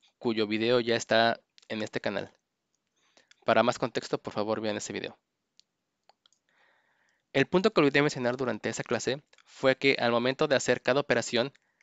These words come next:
esa operación tiene que incluir el vértice uno, la raíz del árbol.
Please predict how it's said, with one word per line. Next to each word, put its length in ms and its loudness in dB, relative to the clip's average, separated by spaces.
esa 180 -2
operación 460 2
tiene 200 0
que 120 0
incluir 360 0
el 140 -2
vértice 420 -4
uno, 220 -10
la 160 4
raíz 300 2
del 100 0
árbol. 320 -4